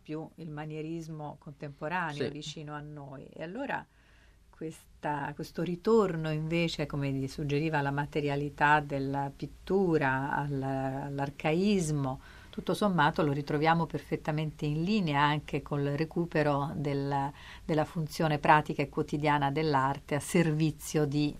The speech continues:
Speaker 1: appunto,
Speaker 2: Infatti è
Speaker 1: paramenti, vetrate, arredi sacri.
Speaker 2: è bellissimo questo,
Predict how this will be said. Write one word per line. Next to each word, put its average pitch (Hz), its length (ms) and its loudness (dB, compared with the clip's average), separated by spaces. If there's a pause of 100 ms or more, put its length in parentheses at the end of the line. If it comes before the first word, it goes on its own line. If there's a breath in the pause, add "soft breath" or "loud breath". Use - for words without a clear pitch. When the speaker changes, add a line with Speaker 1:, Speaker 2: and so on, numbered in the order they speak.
(140)
Speaker 1:
appunto, 147 440 -4
Speaker 2:
Infatti 151 360 12
è - 20 12
Speaker 1:
paramenti, 156 420 6
vetrate, 151 720 8
arredi 147 340 2
sacri. 139 460 4
Speaker 2:
è 139 40 10
bellissimo 123 680 6
questo, - 500 0